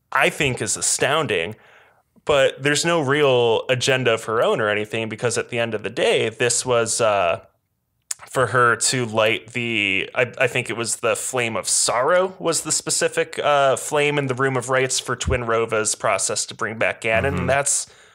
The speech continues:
Speaker 1: everything she was leading towards. Uh, 'cause, you know, I think the only other big villain I can look at is, like, Vaati, 'cause he has the most presence or anything. And
Speaker 2: Right.
Speaker 1: his thing was just like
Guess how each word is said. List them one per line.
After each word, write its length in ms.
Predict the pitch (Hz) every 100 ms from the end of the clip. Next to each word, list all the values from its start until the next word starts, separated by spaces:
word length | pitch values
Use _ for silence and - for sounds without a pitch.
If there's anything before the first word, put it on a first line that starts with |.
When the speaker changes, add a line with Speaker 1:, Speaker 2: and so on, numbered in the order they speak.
| _ _ _
Speaker 1:
everything 680 | 143 147 139 135 156 147 143
she 200 | 131 170
was 180 | 165 -
leading 240 | 208 131
towards. 500 | 110 90 71 - - -
Uh, 380 | 120 113 92 73 - _ _ _ _ _ _ _
'cause, 160 | 214 185
you 80 |
know, 180 | 160 151
I 100 | 139
think 340 | 151 170 156 -
the 180 | 151 131
only 260 | 131 120
other 400 | 113 113 110 107 - _ _ _
big 180 | 127 107
villain 320 | 110 101 104
I 120 | 98
can 160 | - 113
look 180 | 85 -
at 220 | 92 82
is, 160 | 85
like, 280 | 85 71 - -
Vaati, 640 | 117 110 113 110 92 85
'cause 180 | 123 -
he 60 | 120
has 180 | 98 -
the 80 | 107
most 260 | 87 -
presence 460 | - 165 160 95 -
or 80 | 87
anything. 520 | 82 87 90 92 85
And 140 | 73 85
Speaker 2:
Right. 280 | 87 90 - _ _ _
Speaker 1:
his 180 | - 165
thing 140 | 180 160
was 140 | -
just 200 | 151 -
like 360 | 156 147 143